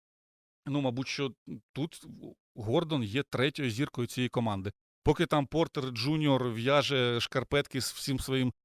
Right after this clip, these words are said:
багаточисельним братам, які чи то сидять, чи то скоро сядуть у в'язницю, Гордон ві-, відпрацьовує свої грош-, гроші, відпрацьовує статус діючого чемпіона і допомагає своїм двом основним гравцям,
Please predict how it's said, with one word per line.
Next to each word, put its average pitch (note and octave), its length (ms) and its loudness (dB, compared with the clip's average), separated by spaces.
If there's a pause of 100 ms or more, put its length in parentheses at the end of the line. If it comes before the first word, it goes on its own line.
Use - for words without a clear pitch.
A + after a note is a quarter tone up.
(120)
багаточисельним C3+ 840 0
братам, B2+ 400 2
які A#2 220 -6
чи - 140 -6
то - 120 -4
сидять, B2+ 360 -2
чи A#2+ 100 -8
то C3 120 -6
скоро B2 280 0
сядуть A#2+ 380 0 (300)
у C#3+ 200 6
в'язницю, D3 600 2 (380)
Гордон C#3+ 800 0 (540)
ві-, D#3+ 400 0
відпрацьовує F#3+ 680 4
свої C3 340 0
грош-, C3+ 420 -2
гроші, F#3+ 400 2 (360)
відпрацьовує E3 760 4
статус A#2+ 460 2
діючого C3+ 440 0
чемпіона E3 640 0 (260)
і D#3+ 120 4
допомагає C#3+ 600 2
своїм C3 400 -4
двом B2+ 260 -2
основним A#2+ 460 -2
гравцям, B2+ 500 0